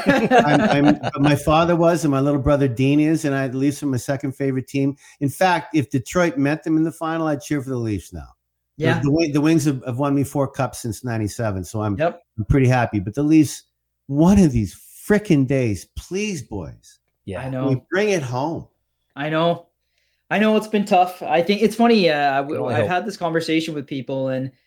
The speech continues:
Speaker 1: it seems like you inherit a hockey team. Like, my dad was a Leafs
Speaker 2: Sure.
Speaker 1: fan, um,
Speaker 2: Sure you
Speaker 1: you
Speaker 2: did.
Speaker 1: know, and, and, uh,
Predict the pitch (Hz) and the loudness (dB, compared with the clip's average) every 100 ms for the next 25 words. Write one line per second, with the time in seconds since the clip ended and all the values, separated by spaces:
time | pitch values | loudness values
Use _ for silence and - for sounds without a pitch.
0 | - 156 - 226 320 403 302 302 170 170 | -10 -8 0 0 2 0 2 2 2 2
1 | 165 147 127 127 120 143 - 131 127 127 | 2 2 2 -2 -4 -6 -8 -6 -4 -2
2 | 127 143 139 135 135 143 151 147 147 147 | -2 -2 -2 -2 -2 0 -2 -2 -2 -4
3 | 151 156 156 151 151 - _ _ - 123 | -4 0 0 2 -2 -6 _ _ -10 -4
4 | 127 123 127 127 135 120 147 139 131 151 | -2 -2 0 0 0 -2 -4 -4 0 0
5 | 156 143 135 - 147 131 131 123 127 123 | 0 0 -2 -4 -4 -2 -2 -2 -2 -4